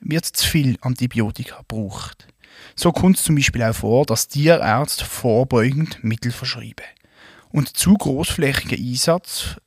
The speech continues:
von Medikamenten begünstigt die Bildung von resistenten Keimen, wo dann die heutigen Mittel eben nicht mehr dagegen wirken.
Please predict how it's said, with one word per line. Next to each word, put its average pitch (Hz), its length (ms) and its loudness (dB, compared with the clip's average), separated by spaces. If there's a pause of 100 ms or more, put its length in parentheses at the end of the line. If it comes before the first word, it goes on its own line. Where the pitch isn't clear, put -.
(100)
von 113 360 -6
Medikamenten 113 840 -6 (320)
begünstigt 151 880 0
die - 100 -16
Bildung 160 340 0
von 131 220 0
resistenten 117 680 0
Keimen, 151 500 0 (340)
wo 151 100 2
dann 135 160 0
die 127 180 -2
heutigen 165 440 2
Mittel 180 340 2 (140)
eben 160 400 2
nicht 143 120 6
mehr 143 120 4
dagegen 139 420 2
wirken. - 440 -6